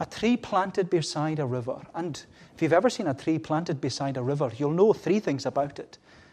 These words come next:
It's stable, it's strong, and it's secure. It's stable, it's strong, and it's secure. It, it doesn't wilt, it doesn't wane, and it doesn't wither,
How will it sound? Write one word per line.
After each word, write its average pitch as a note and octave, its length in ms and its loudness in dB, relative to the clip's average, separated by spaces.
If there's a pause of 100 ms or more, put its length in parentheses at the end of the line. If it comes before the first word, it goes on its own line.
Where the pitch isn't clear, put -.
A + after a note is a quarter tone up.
(320)
It's C#3 160 -2
stable, C#3+ 580 -2 (200)
it's C3+ 140 -6
strong, A#2 520 -2 (460)
and B2+ 80 -2
it's A#2+ 120 -4
secure. A#2+ 500 -8 (1300)
It's E3 160 -2
stable, A#3 540 8
it's F3+ 160 0
strong, G3+ 340 6
and F#3 80 0
it's E3 140 -4
secure. D#3 360 0
It, C3+ 240 -2
it F#3 140 2
doesn't F3+ 320 4
wilt, F#3+ 460 2
it - 60 -20
doesn't F#3 280 0
wane, G3 420 6
and F3 140 0
it D3 60 0
doesn't G3+ 320 6
wither, G#3+ 320 10